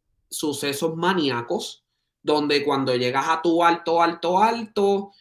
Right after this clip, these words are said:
pierdes la mente y te dan este, te dan, como te digo, eh, son rasgos de psicosis, los que puedes ver en ese tipo de personas, y cuando están en las bajas, bajas, bajas,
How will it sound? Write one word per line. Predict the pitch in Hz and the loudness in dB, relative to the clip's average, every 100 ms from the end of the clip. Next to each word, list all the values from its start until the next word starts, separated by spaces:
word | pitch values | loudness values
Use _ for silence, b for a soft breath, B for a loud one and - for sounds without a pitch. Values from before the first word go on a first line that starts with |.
| _ _ | _ _
pierdes | 151 151 160 | 2 4 4
la | 170 151 | 4 2
mente | 120 113 107 117 | 0 -4 -4 -4
y | 117 | -2
te | 120 | -2
dan | 117 123 | 0 -2
este, | 135 - 143 135 131 127 123 117 117 113 | -4 -4 0 2 2 2 0 0 -2 -2
te | 120 | -2
dan, | 113 120 | -2 -4
como | 131 139 | -6 -6
te | 139 | -4
digo, | 135 127 120 117 - b b _ | -4 -2 -2 -2 -6 b b _
eh, | - 135 131 127 120 117 113 107 - _ _ _ _ | -2 0 2 2 2 2 0 -4 -10 _ _ _ _
son | - - 143 139 139 151 160 160 156 - _ - | -14 -4 -2 -2 -2 -6 -6 -6 -8 -10 _ -6
rasgos | 151 147 147 143 160 156 139 | 2 2 2 4 6 6 4
de | 151 147 143 | 4 6 2
psicosis, | 139 139 131 123 143 220 - | -2 -4 -2 0 0 -6 -6
los | 151 | -8
que | 135 | -8
puedes | 120 120 131 127 | -6 -4 -4 -4
ver | 110 135 - | -6 -6 -10
en | - 120 | -6 -4
ese | 110 120 | -4 -6
tipo | 117 123 127 | -6 -4 -4
de | 117 | -4
personas, | 151 - 120 156 208 B B | -4 -4 -4 -4 -6 B B
y | - 185 | -2 4
cuando | 175 165 151 | 6 6 2
están | 147 139 | 0 0
en | 147 175 | 2 2
las | 180 | 2
bajas, | 185 185 185 | 4 4 4
bajas, | 175 175 175 | 4 4 2
bajas, | 180 247 277 214 190 | 4 4 4 2 0